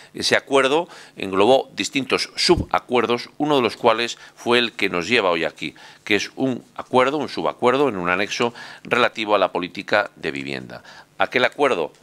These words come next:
de veintisiete de marzo de dos mil quince, eh, de pacto por el alquiler, es decir, cambio de las políticas públicas en materia de vivienda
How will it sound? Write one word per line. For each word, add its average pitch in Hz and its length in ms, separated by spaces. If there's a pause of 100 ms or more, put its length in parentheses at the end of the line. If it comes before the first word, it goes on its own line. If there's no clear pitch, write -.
(140)
de 87 200
veintisiete 85 420
de 101 80
marzo 98 420 (320)
de 82 240
dos 82 260
mil 90 420 (300)
quince, 117 420 (300)
eh, 78 600
de 73 180
pacto - 340
por 87 140
el 85 60
alquiler, 87 500
es 87 60
decir, 80 280
cambio 117 280
de 87 60
las 82 120
políticas 90 460
públicas 90 540
en 85 80
materia 90 300
de 87 60
vivienda 87 460